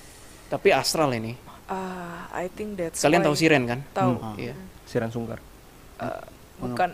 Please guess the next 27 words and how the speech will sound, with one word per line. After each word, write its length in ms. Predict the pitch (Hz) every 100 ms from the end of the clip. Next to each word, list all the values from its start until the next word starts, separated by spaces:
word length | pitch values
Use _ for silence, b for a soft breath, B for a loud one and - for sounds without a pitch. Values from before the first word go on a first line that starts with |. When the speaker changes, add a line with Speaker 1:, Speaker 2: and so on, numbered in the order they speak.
| -
Speaker 2:
bukan 200 | 190 190
yang 120 | 170
Speaker 4:
Oh, 80 | 127
Speaker 2:
itu, 120 | 117
Speaker 4:
bukan. 80 | 196
Speaker 2:
Kak, 100 | 165
Bu. 120 | 175 170 - - - -
Speaker 3:
Pengepungan 480 | - 131 123 131 131
empat 180 | 127 127
penjuru 440 | - 127 127 135 131
rupanya. 340 | 113 117 113 113 - - - - -
Beneran 380 | 120 117 113 110
cepet, 300 | - - 143 -
cepet 200 | - 117
banget 220 | 117 123
ya. 100 | - - - - B B
Speaker 4:
Buset. 260 | 120 -
Speaker 2:
Pantesan 520 | 190 220 - 214 196
tadi 120 | 190 -
Speaker 4:
Yaudah, 100 | 190
Speaker 2:
pas 80 | 180
Speaker 4:
langsung, 140 | -
Speaker 2:
kita 180 | 202 180 170 - - - -
Speaker 4:
langsung 220 | - 117 147
cari 160 | 151
info 160 | 160 165
apa 220 | 131 120